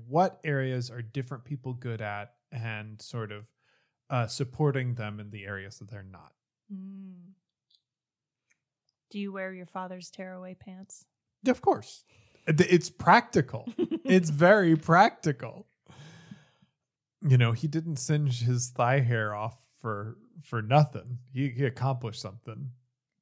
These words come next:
Speaker 2: I just don't think it was necessary
Speaker 1: Yeah.
Speaker 2: to light something on fire.
Speaker 1: You know, you do, you don't know until you try, though.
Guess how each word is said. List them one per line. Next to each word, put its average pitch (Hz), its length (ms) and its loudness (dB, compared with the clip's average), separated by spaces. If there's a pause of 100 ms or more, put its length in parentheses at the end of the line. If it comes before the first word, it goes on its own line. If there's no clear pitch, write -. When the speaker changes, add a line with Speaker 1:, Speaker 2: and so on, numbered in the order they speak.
(440)
Speaker 2:
I 233 60 -10
just - 340 -16
don't 208 200 -12 (100)
think 208 180 -12
it 208 80 -20
was 208 240 -12
necessary 202 640 -10
Speaker 1:
Yeah. 208 60 -4
Speaker 2:
to 226 160 -10
light 202 300 -10
something 208 380 -12
on 214 120 -8
fire. 277 440 -10 (140)
Speaker 1:
You 127 60 -8
know, 240 240 -10 (260)
you 127 160 -4
do, 120 260 -6
you 131 100 -10
don't 165 240 -6
know 170 200 -10
until 147 220 -6
you 117 120 -8
try, 120 460 -12
though. - 80 -18